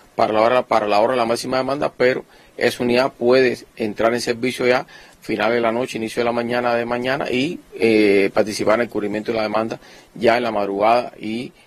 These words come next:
la mañana de ma-, y el día de mañana. En el caso de Mariel cinco, o sea, la unidad número cinco de Mariel también salió de servicio por un, por una falla en la, en la caldera. Se está, ahora está en proceso de enfriamiento para inter-, para intervenir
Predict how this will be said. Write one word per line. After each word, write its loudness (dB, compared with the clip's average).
la -2
mañana 0
de 0
ma-, -6
y -4
el -4
día 2
de 2
mañana. -6
En 0
el 0
caso 0
de 0
Mariel -4
cinco, -8
o -8
sea, -4
la -4
unidad -4
número -2
cinco -2
de 0
Mariel 0
también -2
salió -2
de 0
servicio -4
por -2
un, -4
por 0
una 2
falla 2
en -2
la, 2
en -4
la -2
caldera. 0
Se -10
está, 0
ahora 0
está -4
en -6
proceso -10
de -6
enfriamiento -6
para -2
inter-, -10
para 0
intervenir -4